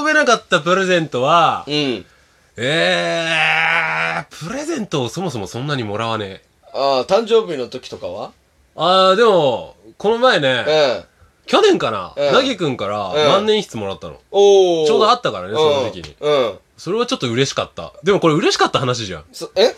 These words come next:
Speaker 2: 違う、これ嬉しくなかっ-、
Speaker 1: あ、じゃあ、
Speaker 2: あ、
Speaker 1: 今
Speaker 2: 喜べなかったか。
Speaker 1: 今俺がしたのさ、
Speaker 2: うん。
Speaker 1: 喜んじゃった話だから。
Speaker 2: うん。
Speaker 1: 嬉しくなかったってなるとね、人から物もらったら何でも嬉しくない？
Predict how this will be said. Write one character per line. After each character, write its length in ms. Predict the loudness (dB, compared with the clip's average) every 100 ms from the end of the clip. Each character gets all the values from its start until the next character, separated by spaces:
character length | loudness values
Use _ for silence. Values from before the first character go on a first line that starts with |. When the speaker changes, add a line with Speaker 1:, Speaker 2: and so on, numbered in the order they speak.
| -2
Speaker 2:
違 60 |
う、 40 | 0
こ 120 | 2
れ 40 | 2
嬉 260 | 4 2
し 100 | 2
く 160 | -2 2
な 120 | 2
か 120 | 0
っ-、 80 | -4 _ _ _ -2
Speaker 1:
あ、 100 | 2
じ 80 | 4
ゃ 20 |
あ、 20 |
Speaker 2:
あ、 40 | 4
Speaker 1:
今 180 | 4
Speaker 2:
喜 100 | 2
べ 80 | 2
な 140 | 2 0
か 80 |
っ 20 | -4
た 80 |
か。 80 | -6
Speaker 1:
今 140 | 0 2
俺 220 | 2 0
が 120 | 2
し 40 | 4
た 100 | 4
の 80 |
さ、 440 | 4 2 2 -2 -2
Speaker 2:
う 140 | 0
ん。 40 | 2
Speaker 1:
喜 120 | 2
ん 40 |
じ 60 | 0
ゃ 40 |
っ 40 | -2
た 80 | -6
話 180 | -8
だ 80 | -10
か 60 | -12 0
ら。 100 | 2
Speaker 2:
う 260 | 4 0
ん。 40 | -4 -10 -16 -10 -2
Speaker 1:
嬉 180 | 0
し 140 | 0 -2
く 160 | 0
な 100 | 2
か 120 | 2 -2
っ 100 | -2
た 80 |
っ 60 | -4
て 100 | -4
な 100 | -4
る 120 | -4
と 80 | -8
ね、 220 | -10 -10
人 200 | -6 -4
か 80 | -2
ら 80 | -2
物 180 | 0 2
も 120 | 2
ら 80 | 2
っ 20 |
た 80 | -4
ら 80 |
何 120 | -6 -6
で 60 |
も 80 | -8
嬉 120 | -10
し 40 | -8
く 80 |
な 120 |
い？ 20 | -8